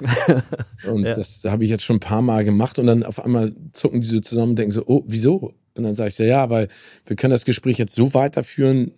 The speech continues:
Speaker 1: Mhm.
Speaker 2: wie Sie meinen, wie es
Speaker 1: Mhm.
Speaker 2: aus Ihrer Sicht geführt werden muss, aber das bringt mir nix, ne?
Speaker 1: Mhm.
Speaker 2: Dann hole ich mir irgendwas aus dem Internet zu diesem Film oder Projekt,
Speaker 1: Mhm.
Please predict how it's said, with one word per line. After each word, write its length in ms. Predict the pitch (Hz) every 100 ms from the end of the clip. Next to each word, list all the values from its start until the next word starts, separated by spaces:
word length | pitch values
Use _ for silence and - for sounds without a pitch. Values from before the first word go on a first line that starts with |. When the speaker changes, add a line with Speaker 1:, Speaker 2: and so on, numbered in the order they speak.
| _
Speaker 1:
Mhm. 200 | 98 95
Speaker 2:
wie 140 | 110 110
Sie 200 | 104 147
meinen, 460 | 135 135 131 120
wie 120 | 113
es 340 | 104 - - - 120
Speaker 1:
Mhm. 300 | 101 92 123 -
Speaker 2:
aus 180 | 104 -
Ihrer 260 | 135 135
Sicht 180 | 117 107
geführt 300 | 107 - 127
werden 160 | 107 107
muss, 280 | 131 175 - - -
aber 140 | 98
das 160 | 104 -
bringt 300 | 110 156 -
mir 80 | 107
nix, 440 | 120 - - -
ne? 140 | 107
Speaker 1:
Mhm. 60 | 147
Speaker 2:
Dann 240 | 123 110
hole 180 | 101 120
ich 80 | 107
mir 120 | 117
irgendwas 340 | 107 110 110 -
aus 160 | 107
dem 80 | 113
Internet 460 | 120 147 110 107 -
zu 100 | 110
diesem 320 | 101 101 98 - - _
Film 340 | - 123 123
oder 180 | 104 101
Projekt, 500 | - 101 98 139 -
Speaker 1:
Mhm. 240 | 92 92